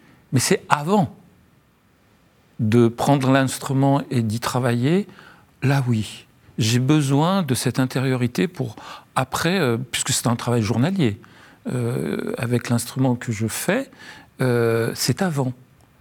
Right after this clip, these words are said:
Et puis voilà, puis après, euh, j'adore improviser. Donc dans cette improvisation, on peut peut-être dire, voilà, il y a un lien qui se crée. Mais avant mon travail, euh,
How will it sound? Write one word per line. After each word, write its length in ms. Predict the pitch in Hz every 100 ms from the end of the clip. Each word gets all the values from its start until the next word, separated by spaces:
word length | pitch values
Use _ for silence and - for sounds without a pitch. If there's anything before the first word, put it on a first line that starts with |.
| _ - -
Et 80 | 127
puis 280 | - - 131
voilà, 300 | 110 101 127
puis 160 | - 113
après, 360 | 98 - 139 127
euh, 100 | 107 - - -
j'adore 480 | - 117 110 147 147
improviser. 720 | 117 - 110 104 107 147 226 - - - -
Donc 240 | 123 117 104
dans 200 | 180 226
cette 300 | - 170 -
improvisation, 760 | 139 - 127 120 123 - 220
on 60 | 226
peut 340 | - 226 247 - -
peut-être 500 | 131 - 220 233 135
dire, 360 | 120 165 214 139 - -
voilà, 280 | 131 190 202
il 60 | 135
y 60 |
a 100 | 131
un 80 | 131
lien 260 | 123 175 202
qui 120 | -
se 120 | -
crée. 320 | - - 127 127 - - - - -
Mais 300 | 147 165 - - - - - 240 - -
avant 440 | 156 139 175 180 226
mon 180 | 147 131
travail, 540 | - 139 147 151 131
euh, 120 | 113